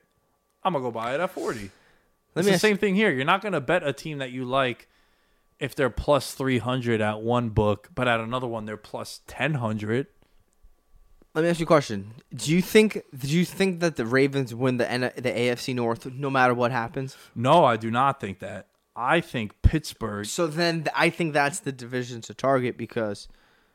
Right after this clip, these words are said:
Speaker 2: the, the, the, the, the team that's in, that's has the second best odds is plus three fifty. I
Speaker 1: Mm-hmm.
Speaker 2: see. You know, so I'm
Speaker 1: There is a world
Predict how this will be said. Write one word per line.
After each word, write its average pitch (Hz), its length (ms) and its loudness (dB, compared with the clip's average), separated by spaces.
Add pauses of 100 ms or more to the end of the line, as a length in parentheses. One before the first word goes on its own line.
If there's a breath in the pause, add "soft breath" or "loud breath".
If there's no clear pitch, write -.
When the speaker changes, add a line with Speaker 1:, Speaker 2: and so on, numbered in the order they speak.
(760)
Speaker 2:
the, 123 140 -2
the, 104 240 -8 (400)
the, 170 180 4 (180)
the, 165 160 0
the 147 240 4
team 233 400 2
that's 190 240 0
in, 143 180 -4
that's 123 280 -6
has 143 260 -2
the 131 80 -10
second 175 340 -4
best 139 240 0
odds 139 340 2 (100)
is - 140 -10
plus - 380 -6 (120)
three 120 280 -6 (120)
fifty. - 480 -10
I 117 160 4
Speaker 1:
Mm-hmm. 101 80 -6
Speaker 2:
see. 95 200 -10 (1300 soft breath)
You 113 120 -8
know, 110 220 -2
so 104 400 -4 (1900)
I'm 98 300 -16 (920 soft breath)
Speaker 1:
There 202 180 8
is 233 260 4
a 269 60 4
world 175 640 0